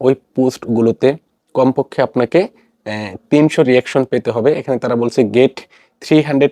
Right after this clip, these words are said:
inter reaction on your post," মানে আপনি যে পোস্টগুলো করতেছেন, এগুলিতে তিনশো রিয়াকশন। রিয়াকশন কি অনেকেই বুঝেন না, লাইক, কমেন্ট, শেয়ার, এই সবগুলি মিলিয়েই হচ্ছে রিয়াকশন।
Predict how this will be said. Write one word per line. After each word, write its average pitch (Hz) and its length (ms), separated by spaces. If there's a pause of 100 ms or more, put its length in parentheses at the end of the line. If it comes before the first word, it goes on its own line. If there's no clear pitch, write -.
(160)
inter 127 180
reaction 131 500
on 120 220
your 123 200 (140)
post," 104 300 (400)
মানে 135 140
আপনি 139 180
যে 143 120
পোস্টগুলো 139 440
করতেছেন, 160 500 (120)
এগুলিতে 123 340
তিনশো 127 380
রিয়াকশন। 104 480 (180)
রিয়াকশন 143 360
কি 135 200
অনেকেই 120 300
বুঝেন 110 280
না, 143 220 (760)
লাইক, 113 600 (220)
কমেন্ট, 120 560
শেয়ার, 127 400 (160)
এই 127 100
সবগুলি 147 420
মিলিয়েই 147 340
হচ্ছে 135 240
রিয়াকশন। 117 480